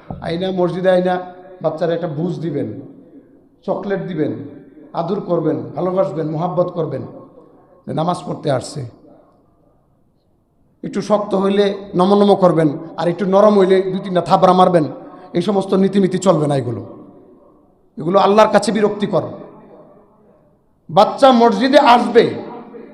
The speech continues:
অবশ্যই আসবে, এবং তাকে আদব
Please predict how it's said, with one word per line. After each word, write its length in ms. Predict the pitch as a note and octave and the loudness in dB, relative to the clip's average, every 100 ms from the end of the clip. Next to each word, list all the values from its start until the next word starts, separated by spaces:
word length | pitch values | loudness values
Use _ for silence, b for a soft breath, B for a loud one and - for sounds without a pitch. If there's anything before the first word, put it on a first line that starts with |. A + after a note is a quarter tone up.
| - | 4
অবশ্যই 500 | B3 G4 - E4 F4 | 6 6 6 6 6
আসবে, 260 | B3+ F3 E3+ - - - - - - _ _ _ _ _ _ _ _ _ _ _ | 6 2 -10 -12 -18 -20 -20 -20 -20 _ _ _ _ _ _ _ _ _ _ _
এবং 200 | F#3+ G#3+ A3 | 0 2 4
তাকে 240 | A3 G#3+ | 2 6
আদব 280 | B3+ A3+ B3+ | 6 8 6